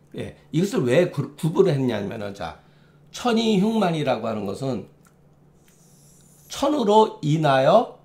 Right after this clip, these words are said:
흉만이 발생되어졌다. 천하고 흉만이 아니라 천으로 인하여, 예, 가슴이 답답한 상태. 그래서 이거를 원래는 요렇게 쓰는 게 맞죠.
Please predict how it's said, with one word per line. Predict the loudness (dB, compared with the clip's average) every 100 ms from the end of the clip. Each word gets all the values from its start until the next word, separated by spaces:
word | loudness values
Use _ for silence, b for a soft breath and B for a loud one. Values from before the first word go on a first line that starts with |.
| _
흉만이 | -6 -2 0 0 -4
발생되어졌다. | -8 -10 -4 -4 -4 -8 -12 -16 -16 -18 B B
천하고 | -14 -6 -2 0 0
흉만이 | -2 -2 -2 -2 -2
아니라 | -4 -4 -4 -4 -6 b b b
천으로 | -18 -6 -2 -2 -2 0 2 2 0
인하여, | -4 -4 -4 -6 -10 -14 _ _ _ _ _ _ _ _ -18
예, | -18 -18 _ _ _ _ _ _
가슴이 | -10 -8 -6 -4 -2 -2 -4 _ _ _ _ _ _ _ _ _ _ _ _ _ _ _ -20 _ _ -14
답답한 | -10 0 0 0 -6
상태. | -10 -14 -14 -20 -20 _ _ -6
그래서 | -4 -2
이거를 | -2 -2 -2 -2 -4 -12 _ _ _
원래는 | -2 2 2 0
요렇게 | 2 2 2 -2
쓰는 | -4 -4
게 | -4
맞죠. | -8 -12 -18 -18